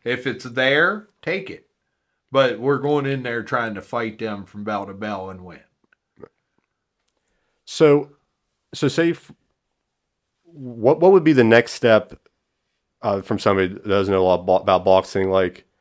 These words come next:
Speaker 2: how much, like, say you, you win the tournament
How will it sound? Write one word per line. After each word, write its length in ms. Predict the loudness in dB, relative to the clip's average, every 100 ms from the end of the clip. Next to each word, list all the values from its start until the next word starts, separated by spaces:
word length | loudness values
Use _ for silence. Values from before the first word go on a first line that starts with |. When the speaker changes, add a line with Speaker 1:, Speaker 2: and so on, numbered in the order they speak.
| _ _ _ _ _ _ _
Speaker 2:
how 160 | 2 4
much, 440 | 4 2 -4 -6 -2
like, 120 | 0
say 180 | 2 2
you, 180 | 0
you 140 | 0 4
win 160 | 6
the 80 | 4
tournament 600 | 2 4 4 4 2 0